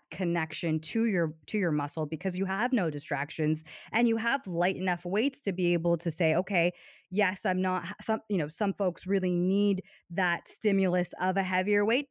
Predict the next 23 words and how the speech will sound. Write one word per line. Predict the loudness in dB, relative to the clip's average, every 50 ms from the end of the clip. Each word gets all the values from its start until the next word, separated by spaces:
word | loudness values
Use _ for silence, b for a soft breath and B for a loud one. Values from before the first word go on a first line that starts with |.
| _
but | -4 -4 -4 -2
when | -2 0 2 2
you | 2 2
don't | 2 0 0 0
have | -2 -2 0 0 0 0 0
it, | -2 0
you | 0 0 2
work | 2 0 0 0
with | -4 -2 -2
what | -4 -4
you | -4 -6
got. | -2 0 0 0 0 0
So | 0 0
maybe | 0 2 2 2 2 2
we | 2 2 4
work | 4 2 4 2
with | 0 -2 _
tempo | -6 0 2 4 4 4 _ 2 2 4
and | 2
we | 2 0
slow | 0 -2 -2 0 2 2 2
it | 0 0 _
down | 0 2 2 2 2 0